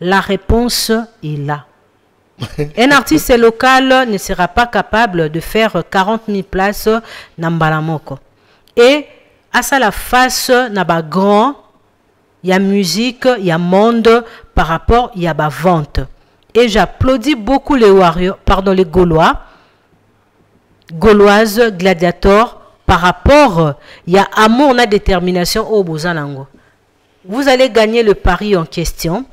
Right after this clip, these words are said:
et je sais que nous sommes toujours ensemble. Donc, euh, allez-y soutenir Héritier la semaine prochaine. Ça sera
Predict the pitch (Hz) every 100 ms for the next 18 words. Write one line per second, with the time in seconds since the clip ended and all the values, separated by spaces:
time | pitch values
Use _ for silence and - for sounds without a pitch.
0 | _ _ _ - 208 247 247 - _ _
1 | 165 175 247 240 196 185 185 185 - 214
2 | 214 - 180 202 165 160 - 180 151 135
3 | 135 - - - - 170 185 175 165 196
4 | 269 262 269 - 220 220 240 196 175 185
5 | - 208 185 214 208 - 170 - 233 262
6 | _ _ _ - 151 175 190 233